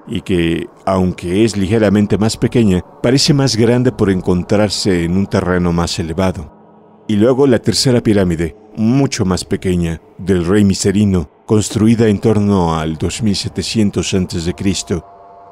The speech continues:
y cerca del borde de la meseta y justo al este de la segunda pirámide,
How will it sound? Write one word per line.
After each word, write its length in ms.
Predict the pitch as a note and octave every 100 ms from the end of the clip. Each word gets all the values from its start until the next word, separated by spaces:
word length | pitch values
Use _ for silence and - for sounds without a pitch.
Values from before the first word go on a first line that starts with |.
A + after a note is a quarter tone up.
| -
y 80 | A#2+
cerca 400 | - C#3 - C3
del 180 | G#2+ F#2+
borde 400 | G#2 A2+ G2+ F#2
de 80 | F#2
la 120 | E2+
meseta 540 | E2+ - A2 - G2+ - -
y 100 | -
justo 360 | A#2+ A2+ - F#2+
al 120 | G2+
este 240 | - G#2+
de 100 | F2+
la 100 | E2+
segunda 380 | - F#2 G2+ G2+
pirámide, 480 | F2+ F#2 G2 F#2+